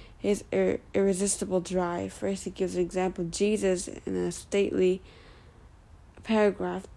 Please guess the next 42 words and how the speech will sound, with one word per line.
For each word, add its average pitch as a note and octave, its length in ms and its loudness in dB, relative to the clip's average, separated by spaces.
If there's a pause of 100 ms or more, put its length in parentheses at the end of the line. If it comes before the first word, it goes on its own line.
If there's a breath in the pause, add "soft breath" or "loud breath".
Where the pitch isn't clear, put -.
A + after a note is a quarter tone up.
(160)
He G3 140 0
marvels F#3 840 2
that - 260 -6
Jesus F#3+ 440 0
gave F3+ 260 2
up F#3 140 4
all F3+ 180 2
his F3+ 180 0
glory F#3+ 380 0
of F#3 100 -2
heaven, F#3+ 420 -2 (640 loud breath)
take G3 220 0
up F#3+ 180 2
the G3 80 0
form F#3+ 340 0
of F#3 140 0
man, F3+ 400 2
and E3+ 180 0
not F#3+ 220 -2
just G#3 220 -8 (100)
only G#3+ 320 0
any G3+ 300 0
man, F3 320 0
but - 160 -8
the F#3+ 100 -6
servant, G3+ 560 -2
one G#3 160 -2
who G3 120 2
pours A3 420 -2
out - 180 -4
his F#3+ 180 -2
life F#3+ 180 -2
for - 180 -14
others. F3+ 420 -2 (580 loud breath)
Paul G#3 200 -2
takes G3 260 -2
that F3+ 160 -2
pattern F#3 320 -2
for F3+ 140 -8
himself. F3 560 -6 (2500 loud breath)
And G3+ 180 -2
then, A3+ 360 2